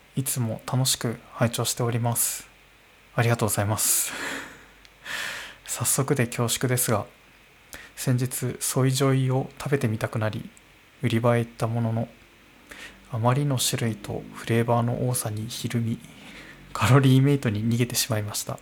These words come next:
鹿くんさんのおすすめのソイジョイがありましたら、教えてください。<laughs> とのことでした。<laughs> 日六さん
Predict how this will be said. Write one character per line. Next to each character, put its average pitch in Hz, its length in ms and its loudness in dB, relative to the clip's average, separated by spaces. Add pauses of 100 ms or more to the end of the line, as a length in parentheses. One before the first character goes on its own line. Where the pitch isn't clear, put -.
(1600)
鹿 131 120 0
く 143 120 2
ん 135 100 4
さ 135 180 2
ん 131 100 4
の 131 220 2
お 135 80 -4
す - 140 -4
す - 160 -2
め 127 120 4
の 139 140 0
ソ 127 220 2
イ 127 80 4
ジ 123 80 2
ョ 127 240 2
イ - 20 -20
が - 260 2
あ 139 60 2
り 127 80 2
ま 127 140 2
し - 80 -2
た 113 100 2
ら、 101 160 -4 (560)
教 131 60 -4 (160)
え - 20 0
て 120 80 -6
く 120 100 -4
だ 113 60 -2
さ 127 220 -2
い。 135 60 -8
<laughs> - 40 -10 (4000)
と - 100 -4
の 104 120 0
こ 110 120 -4
と 107 100 -2
で 98 100 -6
し - 100 -4
た。 - 120 -8 (1200)
<laughs> - 1200 -8
日 117 260 0
六 165 160 4
さ 160 180 2
ん 160 140 0